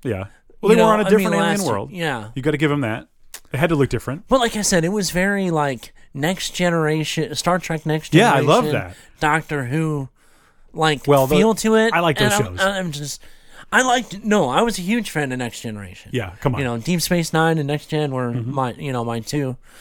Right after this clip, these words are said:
Speaker 2: Star Trek.
Speaker 1: Andromeda?
Speaker 2: I, it was okay.
Speaker 1: Okay.
Speaker 2: I mean,
Speaker 1: I
Speaker 2: it
Speaker 1: like it
Speaker 2: wasn't
Speaker 1: too.
Speaker 2: Yeah.
Speaker 1: I, I will admit I haven't seen every episode, but
Speaker 2: Yeah.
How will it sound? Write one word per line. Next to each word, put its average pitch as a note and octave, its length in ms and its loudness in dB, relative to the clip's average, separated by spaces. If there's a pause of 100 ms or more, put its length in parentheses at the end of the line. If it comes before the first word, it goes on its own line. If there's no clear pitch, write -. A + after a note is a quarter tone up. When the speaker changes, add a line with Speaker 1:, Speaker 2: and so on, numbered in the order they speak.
(160)
Speaker 2:
Star - 260 0
Trek. A2 280 -4
Speaker 1:
Andromeda? C3+ 520 6 (800)
Speaker 2:
I, A3+ 180 4 (580)
it A#3 60 -2
was F#3 140 2
okay. G#2+ 340 -6 (160)
Speaker 1:
Okay. A3+ 240 0 (420)
Speaker 2:
I C#3+ 100 -2
mean, D3 160 0
Speaker 1:
I D#3+ 40 6
Speaker 2:
it G#3+ 40 6
Speaker 1:
like C4 160 2
it A3+ 40 -2
Speaker 2:
wasn't D3 60 -6
Speaker 1:
too. G3 200 -2 (160)
Speaker 2:
Yeah. - 160 2
Speaker 1:
I, F#3 300 2
I G3 60 0
will F3 220 2
admit E3 180 2
I C#3+ 40 2
haven't C#3 200 0
seen C#3 160 -2
every G2+ 180 -4
episode, A#2 380 -8
but A2 100 -8
Speaker 2:
Yeah. G#2 240 -6